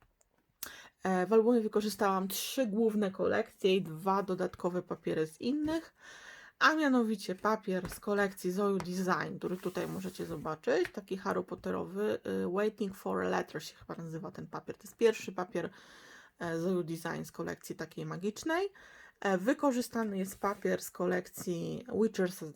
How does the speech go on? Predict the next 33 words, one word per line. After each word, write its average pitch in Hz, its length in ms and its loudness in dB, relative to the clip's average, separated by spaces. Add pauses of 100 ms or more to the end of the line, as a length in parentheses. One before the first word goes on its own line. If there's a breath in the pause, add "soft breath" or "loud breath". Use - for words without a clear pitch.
(180)
and 170 280 -6
Wizards 165 520 -4
Eco 170 220 -6
Parku, - 460 -4
z - 100 -16
którego 185 300 0
między 226 280 6
innymi 196 260 2
pochodzi 165 800 -6
ta 185 140 -10
sentencja. 180 800 0 (760 loud breath)
I, 285 120 0 (260)
e, 220 180 4
papier, 247 480 4
od 208 140 0
którego 226 240 6
w 226 80 4
ogóle 240 220 8
zaczęłam 214 460 4
zbieranie, 160 680 -4
e, 165 180 -8
materiałów 160 680 -4
na 185 80 -8
ten - 300 -8
album, 202 460 -2
czyli 180 260 -4
papier - 380 -6
z - 120 -10
kolekcji, 160 840 -6
e, 151 220 -6
Small 170 360 -4
Winglet 156 380 -8
Shop, 190 320 -2